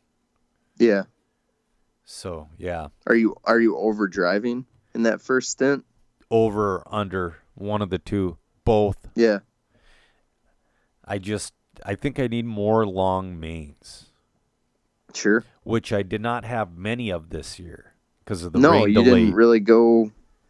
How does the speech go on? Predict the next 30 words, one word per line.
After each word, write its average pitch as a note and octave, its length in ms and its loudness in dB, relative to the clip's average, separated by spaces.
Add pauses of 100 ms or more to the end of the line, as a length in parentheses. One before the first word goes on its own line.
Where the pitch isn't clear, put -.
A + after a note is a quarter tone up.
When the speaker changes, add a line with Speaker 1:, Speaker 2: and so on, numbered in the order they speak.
(160)
Speaker 1:
eight A#2 140 6
scale A2+ 280 4
racing G#2+ 720 4 (680)
except - 500 4
for G#2 600 6 (260)
M A2 180 6
N A2 140 6
R G#2 160 6
C A#2 280 4
in, G2+ 300 4
what, G#2 260 6
one G#2 440 2
or F#2+ 120 2
two C#3+ 520 4 (540)
of B2+ 120 2
the B2+ 120 8
F C3 140 -2
T C#3+ 140 4
R C#3 200 6
races? D#3 560 -2 (160)
Speaker 2:
One G#2 340 2
F G#2 180 4
T A2 140 4
R A2 180 10
race, F#2+ 320 2
I G2 220 0
didn't G2 160 -6
race G2+ 320 0
eight G#2 160 0
scale. D#2 420 -10